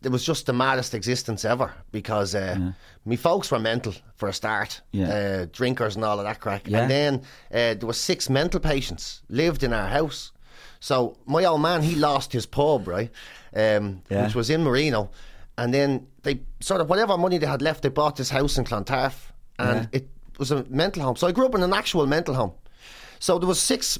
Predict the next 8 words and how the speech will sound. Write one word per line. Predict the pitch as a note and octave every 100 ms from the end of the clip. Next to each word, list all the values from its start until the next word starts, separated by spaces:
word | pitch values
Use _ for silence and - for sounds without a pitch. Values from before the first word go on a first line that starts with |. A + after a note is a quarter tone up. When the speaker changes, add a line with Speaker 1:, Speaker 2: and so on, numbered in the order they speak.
| -
Speaker 1:
mental | E3+ G3 F#3+
patients | D3+ C#3 C3 B2+ -
from | C3 A#2
the, | G#2+ G#2+ G2+ F2+ - _ -
uh, | A2 G2+ G2 F#2+ - -
Eastern | C#3 C#3+ A#2
Health | B2+ C#3
Board, | A#2 G#2+ G2+